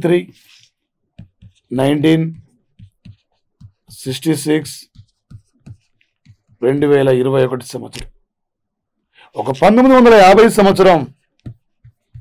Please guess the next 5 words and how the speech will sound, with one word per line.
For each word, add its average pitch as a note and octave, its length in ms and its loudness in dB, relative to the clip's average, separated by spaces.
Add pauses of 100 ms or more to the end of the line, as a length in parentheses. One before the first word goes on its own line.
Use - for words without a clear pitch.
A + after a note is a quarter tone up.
(420)
జనవరి D#3 520 4 (1400)
ట్వంటీ D3 360 0
సిక్స్ D#3+ 220 -4 (140)
నాడు C#3+ 240 2 (1200)
భారత E3+ 280 0